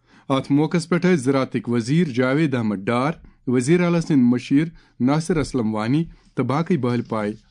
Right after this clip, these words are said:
افسر تہ موجود۔ وزیر اعلیٰ عمر عبداللہ نیت آز جمع اکس میٹنگ دوران جموں کشمیرس مز سکل نظام پائیدار بناونہ کس ایکشن پلانس جائزہ۔ میٹنگ مز آو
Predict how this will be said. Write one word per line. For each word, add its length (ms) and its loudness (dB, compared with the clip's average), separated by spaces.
افسر 360 -6
تہ 140 -6
موجود۔ 560 -2
وزیر 340 4
اعلیٰ 340 0
عمر 180 2
عبداللہ 440 2
نیت 220 0
آز 220 0
جمع 260 4
اکس 300 0
میٹنگ 360 4
دوران 380 2
جموں 220 4
کشمیرس 500 0
مز 160 2
سکل 320 2
نظام 440 4
پائیدار 460 0
بناونہ 400 0
کس 240 -6
ایکشن 380 -2
پلانس 480 -2
جائزہ۔ 300 0
میٹنگ 380 4
مز 180 2
آو 140 -2